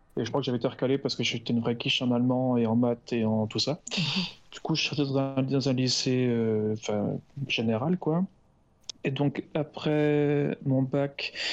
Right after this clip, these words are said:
Speaker 1: durement gagné, j'ai intégré un D U T,
Speaker 2: Ok.
Speaker 1: un D U T de graphisme s-, dans, à Montbéliard, si vous voulez tout savoir.
Speaker 2: Oui, oui, on
Speaker 1: Dans
Speaker 2: veut tout
Speaker 1: l'est de la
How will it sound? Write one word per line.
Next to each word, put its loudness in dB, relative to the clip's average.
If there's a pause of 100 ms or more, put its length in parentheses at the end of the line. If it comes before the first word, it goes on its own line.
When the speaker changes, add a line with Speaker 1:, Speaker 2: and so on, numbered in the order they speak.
(320)
Speaker 1:
durement 2
gagné, 4
j'ai 0
intégré 0
un 4
D 0
U 2
T, -2 (500)
Speaker 2:
Ok. -4
Speaker 1:
un 2
D 0
U 0
T -2
de 0
graphisme -2
s-, -2
dans, 0
à -2
Montbéliard, 0
si -12
vous -6
voulez -4
tout -2
savoir. -2 (480)
Speaker 2:
Oui, 4
oui, 2
on 2
Speaker 1:
Dans 2
Speaker 2:
veut 2
tout 4
Speaker 1:
l'est 4
de 0
la 2